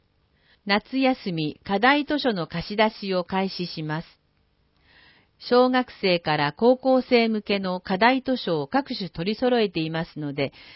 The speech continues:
ぜひご利用ください。一人一冊、一週間。インターネットでの予約はできません。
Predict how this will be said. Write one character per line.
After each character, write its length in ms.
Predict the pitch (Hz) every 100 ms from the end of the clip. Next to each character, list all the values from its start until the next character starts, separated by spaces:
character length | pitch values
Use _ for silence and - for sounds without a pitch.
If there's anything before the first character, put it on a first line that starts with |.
| _ -
ぜ 140 | 262
ひ 260 | 294 240 -
ご 140 | - 175
利 160 | 185
用 200 | 202 190
く 140 | 175 165
だ 160 | 170
さ 160 | - 165
い。 140 | 139 _ _ _ _ _ _ _ _ _ _
一 380 | - - 262 247
人 260 | 160 139 _
一 160 | - 180 -
冊、 480 | 226 214 - 180 175 _
一 140 | 185 180 - -
週 160 | 285
間。 380 | - 165 135 - _ _ _ _ _ _ _ _ _ _ _ -
イ 160 | 277 302
ン 60 |
タ 180 | 302 311
ー 40 | 302
ネ 160 | 294
ッ 100 | 285
ト 140 | 208 180
で 140 | 156
の 200 | 143 143
予 160 | 170 185
約 340 | 226 - 233
は 160 | 208 185
で 140 | 160
き 140 | -
ま 160 | 196 190
せ 220 | - 180
ん。 100 | 143